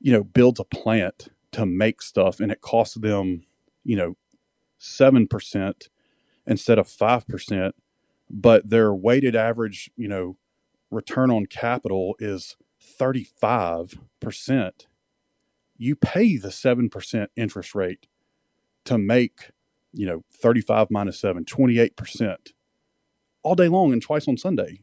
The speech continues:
You do that. Now, if their weighted average, weighted average cost of capital ends up being, you know,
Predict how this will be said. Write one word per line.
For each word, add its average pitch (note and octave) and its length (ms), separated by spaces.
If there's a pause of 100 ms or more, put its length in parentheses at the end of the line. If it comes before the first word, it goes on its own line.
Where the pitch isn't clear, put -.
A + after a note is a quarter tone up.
You C3 140
do D3 200
that. - 240 (1500)
Now, A#2 360 (480)
if A2 180
their G#2+ 400
weighted A2+ 340
average, A#2 420
weighted B2 240
average A#2 300
cost B2+ 240
of G#2 60
capital A2+ 380
ends A2 160
up A2 120
being, G#2+ 380 (400)
you A2 120
know, F2 160